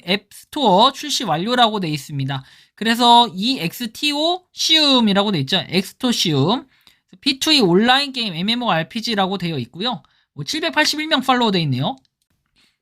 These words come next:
자, 일단은 공식 사이트도 있긴 한데요. 한번 들어가 보면 엑스토시움이라고 해서 내용이 쭉 나와 있고,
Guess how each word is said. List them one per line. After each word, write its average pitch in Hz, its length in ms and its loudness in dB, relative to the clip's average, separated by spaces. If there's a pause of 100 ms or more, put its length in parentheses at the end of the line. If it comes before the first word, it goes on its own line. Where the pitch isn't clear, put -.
(340)
자, 208 100 4
일단은 262 380 2
공식 226 320 -4
사이트도 302 480 -2
있긴 220 240 -6
한데요. 233 300 -6
한번 233 240 -12
들어가 220 340 0
보면 233 460 4
엑스토시움이라고 196 1400 -2
해서 170 120 -2
내용이 151 320 -2
쭉 208 160 -8
나와 147 240 0
있고, 160 340 -10